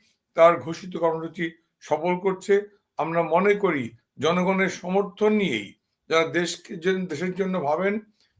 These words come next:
দেশের মঙ্গল কামনা করেন, জনগণের জন্যে যাদের ভাবনা আছে, তারা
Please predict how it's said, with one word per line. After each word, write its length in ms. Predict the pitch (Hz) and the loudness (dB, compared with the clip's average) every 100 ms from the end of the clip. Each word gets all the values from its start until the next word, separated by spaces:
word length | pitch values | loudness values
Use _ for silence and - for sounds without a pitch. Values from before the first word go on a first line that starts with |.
| - | -8
দেশের 260 | 143 175 | -4 -2
মঙ্গল 400 | 170 165 175 190 | 0 0 0 0
কামনা 300 | 185 180 190 | 0 0 0
করেন, 380 | 185 190 202 208 214 _ _ - | -2 0 0 -2 -6 _ _ -4
জনগণের 560 | 147 170 175 196 214 180 | 0 2 2 6 4 6
জন্যে 420 | 196 190 190 185 - _ _ _ _ _ _ _ _ 104 | 2 4 0 -2 -6 _ _ _ _ _ _ _ _ 0
যাদের 220 | 143 160 | 2 2
ভাবনা 440 | 127 139 170 185 | 2 2 2 2
আছে, 460 | 180 175 202 208 208 _ _ _ _ | 2 2 2 0 0 _ _ _ _
তারা 560 | - 165 202 233 - - | 6 10 10 8 2 -14